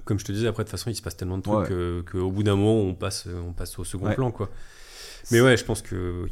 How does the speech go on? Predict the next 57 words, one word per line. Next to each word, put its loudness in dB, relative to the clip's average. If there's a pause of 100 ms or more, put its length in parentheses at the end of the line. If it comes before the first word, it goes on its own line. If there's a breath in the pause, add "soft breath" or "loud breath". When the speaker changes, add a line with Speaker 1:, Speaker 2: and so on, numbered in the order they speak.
(180)
Speaker 1:
il -2
faut 8
que -2
le 8
feeling, 2
euh, 0
passe -2
bien -2
avec, -6
euh, -8 (580)
avec -2
le -2
vidéaste, -2
euh, -4
ou -2
Speaker 2:
Ouais. 6
Speaker 1:
avec 0
le -6
photographe, -6
parce -10
que, -14
parce -10
qu'on -12
passe -12
tellement -4
de -6
temps -2
ensemble. -4 (340 soft breath)
Speaker 2:
Si -16
t'avais 4
un 6
conseil 4
à 6
donner 4
à 0
quelqu'un -2
qui -4
n'a 0
pas -2
de -6
conjoint 0
ou 0
de -8
conjointe, 2 (340)
<laughs> 2
qui -4
est 2
salarié, 4 (640 loud breath)
et -2
qui 4
se 0
tâte, 2
et -8
qui -10
se -4
dit, « -2
Ouais, 2